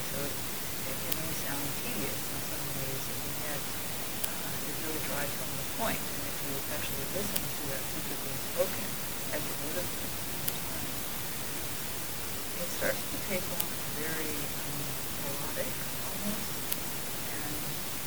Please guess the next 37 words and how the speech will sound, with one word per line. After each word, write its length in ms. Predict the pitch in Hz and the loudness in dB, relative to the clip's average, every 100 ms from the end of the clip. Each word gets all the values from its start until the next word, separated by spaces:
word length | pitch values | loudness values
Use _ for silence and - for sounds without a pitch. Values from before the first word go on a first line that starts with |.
| - | 0
chanting-like, 960 | - 180 - - - 143 143 135 139 - - | 0 0 0 0 0 -2 0 0 0 0 -2
um, 160 | - - - - - - - - - - | -2 -2 -2 0 0 2 2 0 0 0
feeling 320 | 190 185 - | 2 4 2
to 240 | - - 147 | 0 0 0
it. 140 | 139 - - - - | 0 0 0 -2 0
And 160 | - - 160 | 0 0 0
you, 80 | 170 - - - - - | 0 0 -2 -2 -2 0
even 140 | 208 226 | 0 2
if 80 | 202 | 2
you 40 | 202 | 4
don't 160 | 180 175 | 4 2
agree 200 | 165 165 160 | 4 4 4
with 100 | 147 | 2
every 160 | 147 - | 0 0
single 320 | - - 139 | 0 0 0
view, 160 | 139 143 | 0 0
you 120 | 139 151 | 2 2
don't 160 | - - | 0 2
hold 160 | 160 143 | 2 2
every 220 | 139 139 135 | 2 0 0
single 320 | - 143 123 131 | 0 0 0 0
view 220 | 156 147 | 0 0
that's 340 | 135 135 - - | 0 0 0 0
being 160 | 285 - - | 0 0 0
stated, 320 | - - - - | 0 0 0 0
you 600 | - - - - - - | 0 0 0 0 0 2
start 160 | 160 180 | 4 4
to 120 | - 151 | 4 0
realize, 320 | - 147 135 - - | 0 0 0 0 0
"Oh, 200 | 170 160 | 0 2
this, 220 | 147 180 - | 0 0 0
this, 160 | 185 202 - - - - - | 0 0 0 0 0 2 2
there's 180 | - - | 4 4
a 80 | 180 | 2
lot 200 | 131 135 | 0 0
of 80 | 135 | 0
them." 220 | - 131 | 0 0